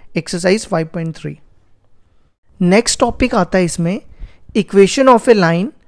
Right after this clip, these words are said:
passing through two given points। मान लो हमारे पास दो पॉइंट दिए हुए हैं, एक पॉइंट है A, एक्स वन, वाई वन और दूसरा पॉइंट है B, एक्स टू, वाई टू। ठीक है, ये दो पॉइंट हमारे पास गिवन है,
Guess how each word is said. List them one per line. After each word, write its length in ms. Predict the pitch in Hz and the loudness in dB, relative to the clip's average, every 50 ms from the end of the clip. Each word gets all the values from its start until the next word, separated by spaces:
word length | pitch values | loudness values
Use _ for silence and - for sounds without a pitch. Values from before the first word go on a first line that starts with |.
| _ _ - - - - | _ _ -20 -8 0 2
passing 460 | 180 180 175 170 - - 262 262 277 269 | 4 4 4 4 2 0 0 0 0 -2
through 240 | - - - 190 220 262 - - - | -4 -2 0 0 0 -2 -6 -2 2
two 140 | 247 254 269 214 | 4 4 4 6
given 300 | 185 202 185 175 170 165 147 | 6 4 6 6 4 2 0
points। 500 | - 165 160 160 165 180 - - - - - - - - - _ _ - | -4 -6 -8 -8 -12 -14 -14 -16 -16 -18 -20 -20 -20 -20 -20 _ _ -4
मान 200 | 175 170 180 202 | 0 2 2 4
लो 160 | 226 226 240 233 | 4 4 4 4
हमारे 260 | 226 208 202 185 185 | 4 4 4 2 2
पास 180 | - 220 214 185 | 2 0 0 2
दो 200 | 160 180 190 214 | 4 6 6 6
पॉइंट 320 | - - 196 190 190 185 165 | 4 2 2 2 2 0 0
दिए 200 | 156 160 156 151 | -2 0 0 0
हुए 100 | 151 160 | 0 -2
हैं, 140 | 180 220 - _ - - - _ - - _ - - _ - | -6 -6 -10 _ -20 -20 -20 _ -20 -20 _ -20 -4 _ 4
एक 240 | 190 214 220 220 - | 4 4 4 2 0
पॉइंट 260 | - 196 196 196 185 | 2 2 2 4 2
है 80 | 214 202 | 2 2
A, 320 | - 185 165 160 160 185 - - _ - - | 2 0 0 0 -2 -4 -8 -14 _ -4 -2
एक्स 240 | 175 160 - - 202 | -2 -2 -2 -2 0
वन, 140 | 208 226 214 | 2 2 4
वाई 160 | 185 165 160 | 4 4 2
वन 200 | 151 165 196 262 _ _ _ _ _ _ _ _ _ _ _ _ _ _ _ _ - - | 2 -2 -6 -8 _ _ _ _ _ _ _ _ _ _ _ _ _ _ _ _ -6 0
और 140 | - 208 214 | 2 4 4
दूसरा 340 | 185 180 214 208 - - 240 240 | 6 4 4 4 6 4 4 4
पॉइंट 360 | - 226 196 180 165 151 165 | 4 4 4 4 2 2 0
है 140 | 170 214 247 _ _ _ _ _ _ _ _ _ - - _ _ _ _ _ _ - | -2 -2 -4 _ _ _ _ _ _ _ _ _ -20 -20 _ _ _ _ _ _ -8
B, 260 | 165 139 147 170 165 180 202 233 _ _ - - - | -4 0 2 2 2 2 -2 -4 _ _ -6 -2 0
एक्स 240 | 208 196 - - - | 0 0 0 0 0
टू, 100 | 240 208 | 2 4
वाई 180 | 170 151 147 135 | 4 4 2 2
टू। 160 | - - 143 - _ _ _ _ _ _ - _ _ _ _ _ _ _ _ _ _ _ _ _ _ _ _ _ _ _ _ - | -4 -8 -10 -12 _ _ _ _ _ _ -20 _ _ _ _ _ _ _ _ _ _ _ _ _ _ _ _ _ _ _ _ -4
ठीक 120 | - 190 | -2 -2
है, 100 | 240 233 - _ - - | -2 -4 -6 _ -8 -2
ये 160 | 165 170 220 | 2 2 4
दो 220 | 208 185 214 226 226 | 6 8 8 8 8
पॉइंट 260 | 226 226 208 220 220 | 6 4 0 0 2
हमारे 200 | 214 202 202 190 | 2 0 0 2
पास 80 | 247 240 | 0 0
गिवन 300 | 190 185 170 156 147 147 | 2 2 0 0 -2 -4
है, 80 | 143 | -8